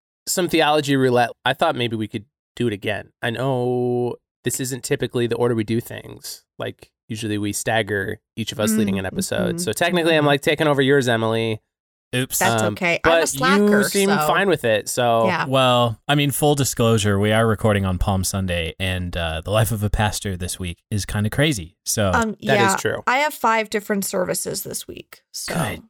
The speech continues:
Speaker 3: Great. Wow.
Speaker 1: Oh, different ones entirely?
Speaker 2: Yes.
Speaker 1: Oh,
Speaker 3: Can you
Speaker 1: dang.
Speaker 3: give me a quick rundown of those services, please?
Speaker 2: So we have
Speaker 1: Yeah.
Speaker 2: Palm Sunday today. We're doing Maundy Thursday service where it's dinner and a show. We're basically reenacting the Last Supper.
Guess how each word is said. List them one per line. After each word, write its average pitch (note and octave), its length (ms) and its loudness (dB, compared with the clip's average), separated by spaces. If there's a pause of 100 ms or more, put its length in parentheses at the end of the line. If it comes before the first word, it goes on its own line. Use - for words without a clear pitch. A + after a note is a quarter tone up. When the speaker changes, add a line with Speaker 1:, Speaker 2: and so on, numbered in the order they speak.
(280)
Speaker 3:
Great. C#3 320 -8 (160)
Wow. C#3+ 280 -8
Speaker 1:
Oh, E3 80 4
different D3+ 260 2
ones D3 180 2
entirely? B2+ 580 0 (280)
Speaker 2:
Yes. F3+ 600 -4 (380)
Speaker 1:
Oh, D3 180 -4
Speaker 3:
Can D3 180 0
you G#3+ 140 0
Speaker 1:
dang. - 340 -8
Speaker 3:
give F3 120 0
me A#3 120 2
a - 40 -2
quick - 240 0
rundown A2 420 2
of E2+ 60 -6
those E2+ 200 -4
services, - 480 -10
please? - 460 -10 (140)
Speaker 2:
So - 120 -10
we D4+ 40 0
have D4+ 80 0
Speaker 1:
Yeah. A3+ 100 0
Speaker 2:
Palm A3+ 220 0
Sunday A#3 380 0
today. G3+ 520 -2 (440)
We're A3+ 140 2
doing G#3 420 2
Maundy G3+ 340 0
Thursday G3+ 480 -2
service G#3 540 -4
where G3 220 4
it's - 320 -2
dinner G3 280 -2
and G#3 100 -2
a - 20 -4
show. F#3 440 0
We're A3+ 200 2
basically A3+ 500 -2
reenacting F#3+ 640 -2
the F3 80 -2
Last E3+ 280 -4
Supper. G3+ 480 -2